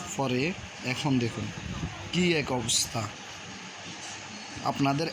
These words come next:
ইলেকট্রনিক্স ডিভাইসের জন্য এই ধরনের বিদেশি মেশিনগুলি খুবই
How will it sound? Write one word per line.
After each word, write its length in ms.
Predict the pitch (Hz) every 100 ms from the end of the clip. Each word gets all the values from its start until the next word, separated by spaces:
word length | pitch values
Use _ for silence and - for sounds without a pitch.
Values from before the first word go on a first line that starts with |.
| 151
ইলেকট্রনিক্স 500 | 143 135 170 175 147 143 143
ডিভাইসের 400 | 151 156 160 139
জন্য 180 | 139 127 131 151 - 143
এই 80 | 143 139
ধরনের 340 | 160 156 139 151 -
বিদেশি 340 | 135 139 139 180 160
মেশিনগুলি 520 | 139 175 165 131 110 92 - - - - -
খুবই 300 | - 151 160